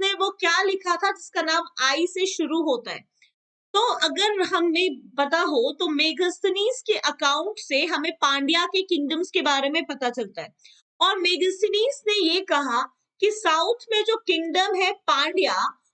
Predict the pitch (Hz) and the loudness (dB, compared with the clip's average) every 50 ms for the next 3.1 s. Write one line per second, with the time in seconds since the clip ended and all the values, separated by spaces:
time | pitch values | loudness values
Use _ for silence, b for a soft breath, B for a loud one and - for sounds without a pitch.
0 | _ _ 254 320 359 330 381 403 415 427 - - 403 427 480 - _ - 381 370 | _ _ 0 0 2 4 2 2 2 0 0 0 0 0 0 -2 _ 0 2 2
1 | 381 403 453 508 523 - _ - 415 415 320 370 370 339 370 415 466 466 440 381 | 4 4 2 0 -2 -4 _ 0 0 0 2 2 2 2 2 0 0 0 -2 -2
2 | - 359 330 311 330 339 339 370 370 403 359 311 320 349 381 381 359 277 220 240 | 0 0 0 2 0 -2 0 0 0 2 2 2 2 2 2 2 2 2 0 -2
3 | 285 | -2